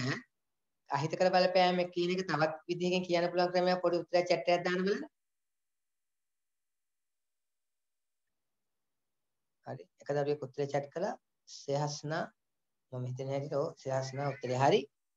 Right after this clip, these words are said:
අ, සුදු ජීවීන්ගේ අහිතකර බලපෑම් කියන්න භාවිතා කරන තව-, තවත් වචනයක්. හරි. අ, ඒ උත්තරෙත් හරි. තිනාරා උත්තරේ හරි.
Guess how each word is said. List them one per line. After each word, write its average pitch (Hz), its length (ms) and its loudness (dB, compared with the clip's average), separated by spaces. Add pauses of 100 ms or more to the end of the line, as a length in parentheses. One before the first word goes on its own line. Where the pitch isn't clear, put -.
(480)
අ, 139 60 6 (260)
සුදු 180 280 4
ජීවීන්ගේ 208 720 8
අහිතකර 226 520 8
බලපෑම් 190 600 8
කියන්න 180 340 8
භාවිතා 170 500 8
කරන 170 240 6 (120)
තව-, 151 280 6
තවත් 160 280 6
වචනයක්. 214 420 4 (1700)
හරි. 147 200 2 (240)
අ, 127 120 -4 (2000)
ඒ 127 120 0
උත්තරෙත් 127 380 -2
හරි. 131 220 4 (1800)
තිනාරා 135 500 2
උත්තරේ 127 440 0
හරි. 131 280 2